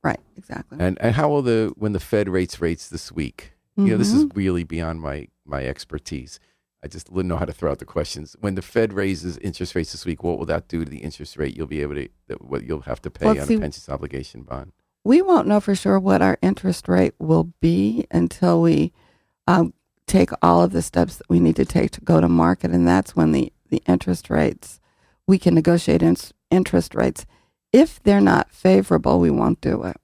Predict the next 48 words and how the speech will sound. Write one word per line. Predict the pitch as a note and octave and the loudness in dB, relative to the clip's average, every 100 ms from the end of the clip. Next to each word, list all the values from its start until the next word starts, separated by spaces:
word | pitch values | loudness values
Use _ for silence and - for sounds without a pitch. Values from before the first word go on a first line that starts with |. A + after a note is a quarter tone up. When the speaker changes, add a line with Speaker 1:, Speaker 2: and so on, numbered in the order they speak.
| - | -16
Speaker 2:
Mm-hmm. | F#2 G2+ - _ _ _ - | -6 -6 -6 _ _ _ -4
And | F#2+ F#2 | 0 2
then, | G#2 G2 | 4 4
uh, | F#2 - | 0 0
and | G2+ | 0
then | G#2 G2+ | 0 0
when | G2+ F#2+ | -2 -2
your | |
guests, | E2 A2 G#2 - | -2 -2 -2 -4
I | G2 | -2
guess | G#2+ G2+ - | -2 -2 -4
you've | A#2 F#2+ | -6 -4
also, | A2+ B2+ F2+ | -4 -4 -4
I | - | -4
believe, | A#2 D3+ F#3 | -4 -6 -8
if | - | -6
I'm | - | -4
not | F#2 - | -4 -6
mistaken, | - - F2+ F2 | -6 -4 -4 -4
last | E2 F2 - | -4 -4 -6
year | F#2 F#2 | -4 -4
or | |
two, | E2 - E2 | -4 -6 -6
you | D#2 | -6
guys | - E2 | -4 -4
have | D#2+ | -4
taken | - F2 E2+ | -8 -8 -8
steps | - E2+ E2 - - _ _ _ | -6 -4 -4 -6 -20 _ _ _
to | - | -4
lower | G#2+ C#3 D#3 | 0 0 0
the | B2 A#2 | 0 0
expectations | G#2 - G2 - G#2 - - | -2 -6 -6 -2 -4 -4 -10
of | E2 | -6
how | G2 | -4
much | G2 - | -4 -4
you're | F2 | -4
gonna | F2 E2+ | -4 -2
make | F2+ G2 | -2 -2
in | F#2+ | -4
returns | F2+ E2+ - C3+ A#2+ D2+ - - _ _ _ - - _ | -4 -6 -4 -2 0 -4 -10 -20 _ _ _ -20 -20 _
on | F#2+ | 0
the | F#2+ | 2
pension | - G2 | 0 -2
brokers, | - G#2 B2 | -2 -4 -2
not | D#3 | 0
just | D3 | -2
New | - G#2 | -2 0
Haven. | A2+ G2 B1+ | 0 -2 -8